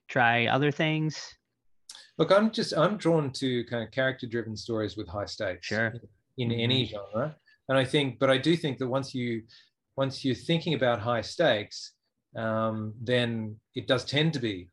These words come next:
Speaker 2: in the, in the kind of genre space, because it's,
Speaker 1: Mm-hmm.
Speaker 2: it's kind of life or death. And for me, that's about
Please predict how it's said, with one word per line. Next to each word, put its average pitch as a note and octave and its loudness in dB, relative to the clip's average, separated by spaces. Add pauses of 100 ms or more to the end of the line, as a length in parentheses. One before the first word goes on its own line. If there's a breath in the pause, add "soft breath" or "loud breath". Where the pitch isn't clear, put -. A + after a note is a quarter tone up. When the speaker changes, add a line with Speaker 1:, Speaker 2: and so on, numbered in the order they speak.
(400)
Speaker 2:
in A2 -6
the, G#2 -4
in A2+ -8
the G2+ -6
kind G2+ -8
of F#2+ -8
genre G#2+ -4
space, G2 -6
because G#2+ -8
it's, - -14 (120)
Speaker 1:
Mm-hmm. A#2 -6
Speaker 2:
it's A2+ -10
kind B2 -6
of A2 -6
life A2 -2
or G2+ -6
death. G2+ -4 (520)
And A2+ -2
for - -6
me, D3 4
that's C#3+ 4
about A2+ 0